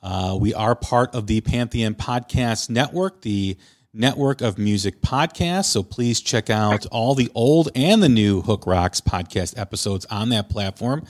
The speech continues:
as well as any place you do podcasts, whether it's Apple, Spotify, any platform, we are on it. Please subscribe.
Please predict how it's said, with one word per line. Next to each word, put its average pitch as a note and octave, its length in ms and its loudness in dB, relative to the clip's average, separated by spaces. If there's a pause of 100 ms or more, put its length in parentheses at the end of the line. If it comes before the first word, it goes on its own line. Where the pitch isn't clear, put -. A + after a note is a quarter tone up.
(400)
as B2 220 2
well C#3+ 300 4
as A#2+ 280 2
any E3 240 2
place C#3 440 0
you A2+ 80 -4
do A2 180 2
podcasts, G#2+ 680 0
whether F#2+ 240 0
it's - 180 -6
Apple, B2+ 400 0
Spotify, A2+ 800 0 (420)
any D3 260 2
platform, B2+ 800 0 (100)
we A2 260 0
are B2+ 160 4
on G#2+ 260 -2
it. A2 180 0 (360)
Please C#3 260 0
subscribe. G#2+ 680 0